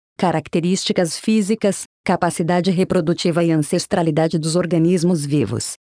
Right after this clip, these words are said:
Essa molécula é formada por quatro nucleotídeos, adenina, timina, citosina e guanina,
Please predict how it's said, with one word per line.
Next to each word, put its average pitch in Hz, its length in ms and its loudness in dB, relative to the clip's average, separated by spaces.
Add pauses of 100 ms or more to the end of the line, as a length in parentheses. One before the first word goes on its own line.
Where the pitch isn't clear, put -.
(160)
Essa 196 300 0
molécula 180 540 2
é - 20 0
formada 170 540 0
por 262 160 0
quatro 185 400 0
nucleotídeos, 190 800 0 (200)
adenina, 175 600 2 (200)
timina, 180 460 2 (240)
citosina 185 540 0
e 180 120 2
guanina, 175 500 2